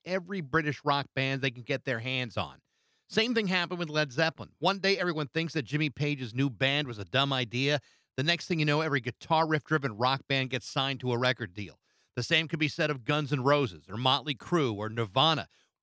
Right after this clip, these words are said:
Once record companies could figure out that a new scene was emerging, they signed everyone they could.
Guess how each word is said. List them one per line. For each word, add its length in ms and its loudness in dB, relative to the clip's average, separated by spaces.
Once 300 0
record 300 0
companies 340 0
could 180 -2
figure 340 0
out 200 2
that 140 -2
a 40 -2
new 320 2
scene 320 0
was 160 0
emerging, 540 0
they 120 -2
signed 580 -2
everyone 500 0
they 140 0
could. 420 -4